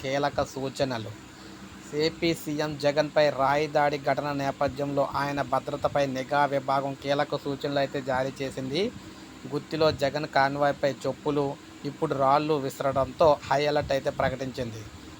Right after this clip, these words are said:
సభల్లో ర్యాంప్ వాక్ చేయొద్దని జగన్కు భద్రతాపరమైన సూచనలు అయితే చేసింది. జగన్ జనానికి మధ్య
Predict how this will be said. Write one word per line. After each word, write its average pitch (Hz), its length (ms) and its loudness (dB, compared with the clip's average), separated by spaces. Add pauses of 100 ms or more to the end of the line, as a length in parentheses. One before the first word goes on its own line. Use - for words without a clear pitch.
(120)
సభల్లో 147 400 4
ర్యాంప్ 139 420 0
వాక్ 147 300 4
చేయొద్దని 135 520 -2
జగన్కు 139 360 -2
భద్రతాపరమైన 135 800 0
సూచనలు 135 400 -4
అయితే 131 280 -2
చేసింది. 131 500 -4 (500)
జగన్ 139 320 2 (260)
జనానికి 147 420 0
మధ్య 131 400 -2